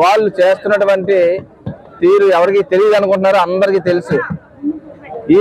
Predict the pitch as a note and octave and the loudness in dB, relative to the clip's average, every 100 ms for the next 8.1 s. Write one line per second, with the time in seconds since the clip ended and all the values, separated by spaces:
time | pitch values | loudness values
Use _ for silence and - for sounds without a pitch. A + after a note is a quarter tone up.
0 | G#4+ G3 A3+ A#3+ A#3+ A#3 - - - - | 4 2 0 2 2 0 -2 -18 -20 -20
1 | - - - - - A#2 G#2 C#3+ G#3 G#3+ | -20 -20 -20 -10 -2 0 2 2 2 2
2 | G#3 F#3+ F3+ G3+ A3 G#3+ A3+ G#3+ G#3+ G3+ | 0 0 2 2 2 0 0 -2 0 -2
3 | F3+ F#3+ G3 F3+ E3+ E3 G3 G3+ F3+ F#3+ | -2 0 2 0 -2 -2 0 0 0 -2
4 | F#3+ - - - - - - - D3 F3+ | -2 -4 -14 -12 -12 -14 -10 -2 2 2
5 | G3 G3+ F3+ F3+ F3+ F#3 E3 D#3+ D#3+ C#3+ | 0 -2 0 0 0 -2 0 0 0 -2
6 | C#3 - - - - - D3+ - G#3 G#3+ | -4 -4 -14 -20 -14 0 2 2 2 2
7 | G#3 G3 G#3 G#3 G#3 G#3 - G#3 G#3 G#3 | 4 4 4 2 2 -2 0 0 0 0